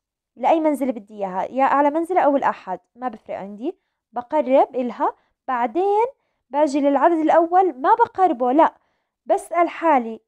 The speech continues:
باخذ العدد الصحيح منه بس، بسأل حالي إيش في أقرب إشي لجدول ضرب العدد الثاني على هذا العدد اللي عندي،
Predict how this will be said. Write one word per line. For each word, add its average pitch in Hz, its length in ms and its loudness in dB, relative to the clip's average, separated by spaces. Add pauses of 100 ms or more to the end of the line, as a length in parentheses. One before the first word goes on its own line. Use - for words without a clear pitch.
(140)
باخذ 269 320 -6
العدد 277 280 2
الصحيح 294 480 -10
منه 214 220 -10
بس، 180 300 -14
بسأل 302 320 -6
حالي 214 360 -4 (100)
إيش 403 240 -2
في 330 320 -4
أقرب 302 380 -4
إشي 277 220 -12
لجدول 247 400 -4
ضرب 240 180 -4
العدد 220 320 -4
الثاني 220 460 -10
على 208 200 -2
هذا 214 180 -4
العدد 208 360 -8
اللي 214 140 -14
عندي، 262 340 -6